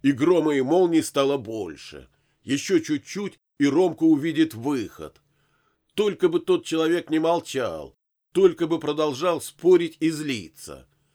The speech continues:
«А я вот сомневаюсь в вашей профпригодности, не говоря уже о человечности. Подготовьте мальчика к транспортировке. Я забираю его в свой центр. И ещё, это не какой-то абстрактный ребёнок,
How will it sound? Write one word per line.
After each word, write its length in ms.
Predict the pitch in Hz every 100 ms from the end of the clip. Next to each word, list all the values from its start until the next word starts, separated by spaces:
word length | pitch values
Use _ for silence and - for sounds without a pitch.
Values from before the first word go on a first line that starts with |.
| _ _ _ _ _
«А 140 | -
я 200 | 151 214
вот 200 | 233 208
сомневаюсь 600 | - 190 196 185 208 190
в 60 | 151
вашей 300 | 180 - 277
профпригодности, 1300 | - 196 190 196 185 151 131 117 117 101 - 117 - _
не 100 | 123
говоря 400 | 156 165 156 180
уже 200 | 165 143
о 60 | 156
человечности. 1080 | - 160 156 127 101 - 87 76 - 71 _ _ _ _ _ _
Подготовьте 680 | - 151 185 196 202 - 175
мальчика 460 | 180 170 - 156 160
к 60 |
транспортировке. 1120 | - 165 - 160 156 165 147 87 - - 60 - _ _ _ _
Я 220 | 117 160
забираю 460 | 160 160 180 165
его 240 | 143 147 143
в 60 |
свой 220 | - 156 151
центр. 640 | - 110 69 62 58 _ _ _ _ _ _ -
И 60 |
ещё, 600 | 170 190 - 180 113 73 _ _ -
это 220 | 156 196
не 80 | 190
какой-то 480 | 208 233 175 165
абстрактный 580 | 143 - 147 139 - 131
ребёнок, 640 | 139 127 123 82 80 -